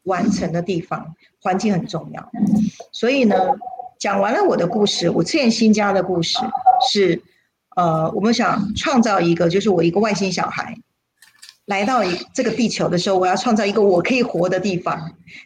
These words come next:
这个频率是我这个高频的人可以呼吸得到自由空气的地方。对，那也就是滋养你灵魂的样子的地方。好，那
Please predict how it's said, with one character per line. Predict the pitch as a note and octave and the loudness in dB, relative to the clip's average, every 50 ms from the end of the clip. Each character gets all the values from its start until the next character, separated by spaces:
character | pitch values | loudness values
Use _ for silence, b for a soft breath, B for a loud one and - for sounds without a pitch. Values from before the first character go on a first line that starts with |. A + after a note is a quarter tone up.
| B _ | B _
这 | - E4 C#4 | -4 -2 -2
个 | C4+ | -2
频 | - - - G#3 F#3 | -2 -2 0 2 2
率 | G#3 C4+ B3+ | 2 2 2
是 | - - A#3+ | 2 2 2
我 | G3 F#3 F3+ | 4 4 2
这 | F#3+ A3 | 2 0
个 | G#3+ G#3+ | 0 -2
高 | G#3+ A3 G#3+ | 0 -2 -2
频 | A3+ A3 - F3+ E3+ | 0 0 2 2 2
的 | F3 E3+ | 2 2
人 | E3 E3 E3+ E3+ | 2 2 0 0
可 | E3+ - G#3 | 0 0 0
以 | G3+ F#3 D#3+ B B B B B B B B B _ _ _ _ _ _ _ | 0 0 0 B B B B B B B B B _ _ _ _ _ _ _
呼 | - - - A#3 A#3+ | -12 -2 0 2 2
吸 | A#3 - A3+ A3 | 2 2 0 0
得 | G#3+ G#3+ | 0 0
到 | A3+ A3 G#3+ | 0 -2 -2
自 | G#3+ - - A3 | -2 -2 -2 0
由 | G3+ F#3 G#3 | 2 2 0
空 | - - G#3+ A3 | 2 2 2 2
气 | A3 - - B3+ A3 | 2 2 0 0 2
的 | F3+ F3 | 2 2
地 | - E3 D#3+ | 0 0 -2
方。 | D3+ - - - - - - - - - - _ _ _ _ _ _ _ | -4 -4 -8 -10 -10 -12 -14 -16 -20 -20 -20 _ _ _ _ _ _ _
对， | - F3+ F3 | -2 0 0
那 | E3+ G#3+ A3+ G#3+ | 0 0 0 0
也 | F#3 E3+ - | 0 0 0
就 | E3 G3 | 0 -2
是 | F#3 | -4
滋 | G3 - - - A3+ A3+ | -6 -6 -4 0 0 2
养 | A3 F#3+ E3+ E3 D#3+ | 2 2 2 0 0
你 | D#3 D#3+ - - - | 0 -2 -4 -8 -10
灵 | - E3+ F3 E3+ F3 F#3 G3 | -2 0 2 2 4 2 2
魂 | G#3 - - - E3+ D#3 D3 C#3+ | -2 -4 -2 -2 -2 -2 -2 -4
的 | D3+ D#3 | -4 -4
样 | D#3 E3 D#3 D3 D3+ | -2 -2 -4 -4 -6
子 | - - - - _ | -12 -14 -20 -16 _
的 | - E3+ | -14 -6
地 | - G#3+ G3 E3+ | -4 -2 -2 -2
方。 | - - - - - - - - - - _ _ _ _ _ _ _ _ _ _ _ _ _ _ _ | -2 -4 -6 -6 -6 -8 -12 -16 -20 -20 _ _ _ _ _ _ _ _ _ _ _ _ _ _ _
好， | - D#3+ D3+ - - E3 - _ | -4 -4 -4 -4 -6 -12 -10 _
那 | - F#3 E3+ D#3 | -4 -4 -4 -4